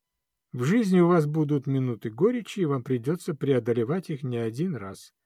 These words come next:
Это известно и без цыганских напевов. А вот от горьких мыслей у меня есть великолепное лекарство. Можете им воспользоваться даже сейчас. Помогает безупречно".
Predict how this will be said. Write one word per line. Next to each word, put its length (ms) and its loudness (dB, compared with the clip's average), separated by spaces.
Это 280 4
известно 460 0
и 80 0
без 200 -4
цыганских 640 -6
напевов. 560 -10
А 120 -2
вот 300 0
от 180 2
горьких 480 4
мыслей 600 2
у 100 -4
меня 240 0
есть 160 -4
великолепное 880 -2
лекарство. 720 -8
Можете 500 0
им 280 -2
воспользоваться 1040 -8
даже 460 -2
сейчас. 640 -12
Помогает 540 2
безупречно". 680 -4